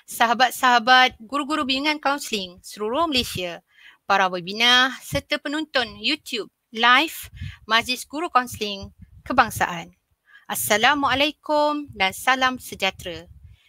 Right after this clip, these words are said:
Di petang yang mulia ni, saya ingin kongsikan inovasi dan kreativiti Minda Sihat,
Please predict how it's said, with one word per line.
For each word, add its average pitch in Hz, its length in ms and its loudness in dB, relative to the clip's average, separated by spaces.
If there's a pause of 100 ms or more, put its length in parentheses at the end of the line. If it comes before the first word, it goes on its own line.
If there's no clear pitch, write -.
(120)
Di 208 80 -6
petang 214 400 -4
yang 262 160 -2
mulia 220 240 -4
ni, 240 560 -4
saya - 320 0
ingin 240 320 -4
kongsikan 233 800 0 (480)
inovasi 254 880 2 (240)
dan 277 240 2
kreativiti 247 1040 -2
Minda 185 240 -6
Sihat, 226 480 2